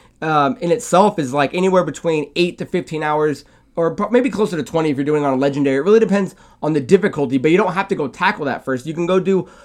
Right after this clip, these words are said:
a lot of other things. And one of the, uh, main kind of questions I've been seeing, like, people writing and talking about, is they go, "Oh,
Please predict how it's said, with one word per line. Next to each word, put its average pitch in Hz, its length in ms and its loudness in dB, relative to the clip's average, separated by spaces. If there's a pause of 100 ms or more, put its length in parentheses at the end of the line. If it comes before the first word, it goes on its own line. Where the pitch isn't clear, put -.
(160)
a - 40 -2
lot 190 200 6
of 170 80 4
other 165 180 4
things. 180 380 0
And 151 80 -4
one 175 140 2
of 190 40 0
the, 190 200 -4 (100)
uh, 151 260 0
main 190 440 2 (160)
kind 160 180 -4
of 135 160 -6
questions 160 400 -4
I've 143 100 0
been 143 120 -4
seeing, 151 400 -4
like, 131 240 -6
people 151 400 -4 (240)
writing 170 340 2
and 139 80 -2
talking 160 340 -2
about, 131 300 -2
is 143 140 -6
they 151 100 2
go, 147 320 0
"Oh, 156 360 2